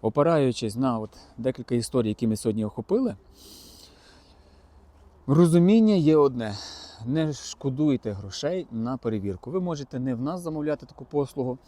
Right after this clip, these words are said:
Я вже вище сказав, що ми не даємо таку послугу перевірка по всіх містах. Ви можете просто їхати на С Т О,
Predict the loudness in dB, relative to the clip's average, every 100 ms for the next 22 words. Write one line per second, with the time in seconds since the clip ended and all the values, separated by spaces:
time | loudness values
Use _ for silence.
0 | -20 -20 _ -8 -6 -4 -2 -2 -4 -6
1 | -10 -6 -2 -2 -4 -6 -4 -2 0 0
2 | 0 -2 -4 -10 -8 -6 -6 -6 -6 -4
3 | -6 -6 -10 -8 -8 -8 -8 -6 -6 -6
4 | -6 -6 -8 -8 -6 -2 -2 -2 -4 -4
5 | -6 -6 -6 -6 -2 0 0